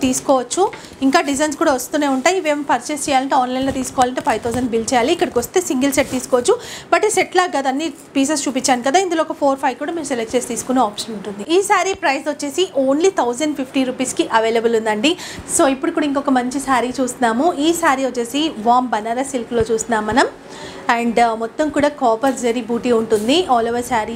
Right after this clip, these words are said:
అంతా కూడా చూడొచ్చు, Copper zeri booty. And ఇక్కడ కనుక చూసుకుంటే ఇది green చూసాం కదా, దీనిపైన yellow color కాంబినేషన్తో copper zeri అనేది వస్తుందన్నమాట border పైన,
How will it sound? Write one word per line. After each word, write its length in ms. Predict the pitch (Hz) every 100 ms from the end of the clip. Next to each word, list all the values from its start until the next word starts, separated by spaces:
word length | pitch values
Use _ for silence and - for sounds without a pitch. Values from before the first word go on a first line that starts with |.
| 240
అంతా 160 | 233 226
కూడా 120 | 226 226
చూడొచ్చు, 340 | 233 214 - 554 - - - - - -
Copper 360 | 247 226 240 247 240
zeri 180 | 226 220
booty. 260 | 240 240 240 - - - - - - - - - - 269
And 160 | 277 269
ఇక్కడ 160 | 277 349
కనుక 200 | 349 285 311
చూసుకుంటే 500 | 269 262 - 240 285 330 311 -
ఇది 100 | 247 247 233
green 260 | 269 339 370
చూసాం 340 | 285 269 233 226
కదా, 160 | 233 285 269
దీనిపైన 380 | 247 233 240 294 233
yellow 180 | 240 254 262
color 220 | 240 226 233
కాంబినేషన్తో 600 | 226 226 226 226 214 320 311
copper 320 | 226 220 247 220
zeri 180 | 214 220 220
అనేది 180 | 214 214
వస్తుందన్నమాట 500 | - 226 214 214 226 202
border 280 | 202 214 220
పైన, 200 | 214 208